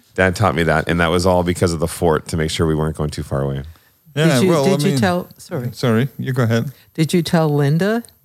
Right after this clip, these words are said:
Speaker 3: never to be out of whistle range?
Speaker 1: So I have a leash. I just keep, uh, <laughs>
Speaker 2: Well, where we, where we lived there at Mill Creek Farm, we were on the edge of the wilderness,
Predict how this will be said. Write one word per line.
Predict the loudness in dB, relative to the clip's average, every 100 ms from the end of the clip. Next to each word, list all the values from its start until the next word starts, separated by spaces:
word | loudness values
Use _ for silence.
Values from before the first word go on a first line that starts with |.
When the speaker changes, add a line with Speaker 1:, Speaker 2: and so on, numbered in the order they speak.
| -20 -4
Speaker 3:
never | 0 0 0
to | -2 0
be | 0 0
out | 0 2 0
of | -2
whistle | -2 -2 -2 -2
range? | 0 -2 -4 -12 -8
Speaker 1:
So | 0
I | 2 4
have | 2
a | 2
leash. | 0 0 -4 -6 -6
I | -6
just | -4 -8
keep, | -2 -2 -2
uh, | -4 -4 -6 -10 -16 -12
<laughs> | -8 -2 -2 0 -4 -6 -8 -2
Speaker 2:
Well, | 2 2 2 0
where | 0 2 2
we, | 0
where | -2 0 2
we | 2 0
lived | 0 0 -2 -2
there | -2 -2 0 0
at | -2
Mill | 0 -2
Creek | -2 -2 -4 -2
Farm, | 0 2 0 -2 _ _ _ _ _ -4
we | 0 2
were | 2 2 0 -4
on | 0 2
the | 2 2
edge | 0 0 -2
of | 0
the | 0
wilderness, | 0 0 0 0 -2 -4 -8 -10